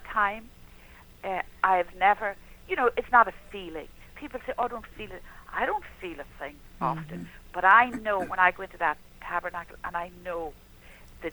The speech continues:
Speaker 1: Jesus, you know, when you receive Holy Communion,
Speaker 2: Mm-hmm.
Speaker 1: that it's illuminating your interior because Jesus comes into you. So it sure did change my life.
Speaker 2: Well, I think readers, uh,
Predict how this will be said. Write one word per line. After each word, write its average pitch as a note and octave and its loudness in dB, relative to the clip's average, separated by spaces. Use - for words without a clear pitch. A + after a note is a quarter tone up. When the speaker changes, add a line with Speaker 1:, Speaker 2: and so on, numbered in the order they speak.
Speaker 1:
Jesus, F3 -10
you G3 -16
know, F3+ -12
when F3 -12
you E3 -10
receive E3+ -14
Holy D#3 -12
Communion, D#3+ -18
Speaker 2:
Mm-hmm. E3 -6
Speaker 1:
that E3+ -6
it's F3+ -10
illuminating F#3 -2
your E3+ -8
interior F#3+ -10
because - -16
Jesus F3+ -14
comes E3 -10
into F3 -14
you. - -16
So A3+ 4
it - 0
sure D4+ 0
did C#4 -6
change G#3+ 0
my F#3+ 8
life. C#3+ 4
Speaker 2:
Well, A3+ 8
I G3+ 2
think D#4 0
readers, C4 2
uh, G3 4